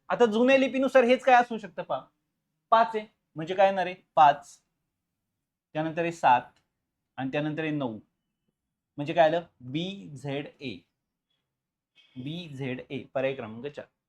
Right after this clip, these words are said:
लक्षात आलं? म्हणजे दिलेल्या अक्षरावरनं अंक घेतले, त्या अंकांकडनं आपण जुन्या लिपीकडे गेलो आणि तिथून परत अक्षर घेतली, that's it. या पद्धतीने तुम्हाला हा प्रश्न सोडवायचा होता. ठीक आहे,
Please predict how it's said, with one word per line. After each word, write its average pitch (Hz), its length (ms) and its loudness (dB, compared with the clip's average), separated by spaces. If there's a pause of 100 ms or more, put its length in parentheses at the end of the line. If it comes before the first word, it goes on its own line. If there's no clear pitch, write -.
(320)
लक्षात 170 260 -6
आलं? 180 120 -8 (300)
म्हणजे 156 200 -4
दिलेल्या 185 420 0
अक्षरावरनं 170 540 0
अंक 156 180 -4
घेतले, 180 300 -8
त्या 175 140 0
अंकांकडनं 165 640 -4
आपण 165 260 -6 (280)
जुन्या 165 200 -4
लिपीकडे 180 380 -6
गेलो 185 180 -6
आणि 175 100 -8
तिथून 165 260 -10
परत 208 280 -4
अक्षर 147 280 -8
घेतली, 120 280 -14 (140)
that's 156 220 -2
it. 110 60 -16 (200)
या 165 80 -2
पद्धतीने 156 480 -8
तुम्हाला 156 260 -6
हा 131 100 -10
प्रश्न 135 300 -16 (180)
सोडवायचा 123 380 -10
होता. - 160 -14 (560)
ठीक 262 120 -2
आहे, 269 100 -2